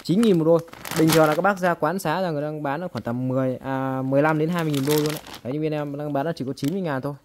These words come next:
dòng tất của Nike. Dòng này thì các bác yên tâm về chất lượng đi. Tám mươi lăm phần trăm của nó là cốt tông, đi cực kỳ là mát và thoáng chân luôn, đi không bị hôi chân nhá.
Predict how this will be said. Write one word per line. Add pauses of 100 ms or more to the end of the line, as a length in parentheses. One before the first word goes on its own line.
dòng
tất
của
Nike. (580)
Dòng
này
thì
các
bác
yên
tâm
về
chất
lượng
đi. (720)
Tám
mươi
lăm
phần
trăm
của
nó
là (300)
cốt
tông, (380)
đi
cực
kỳ
là
mát
và
thoáng
chân
luôn, (120)
đi
không
bị
hôi
chân
nhá.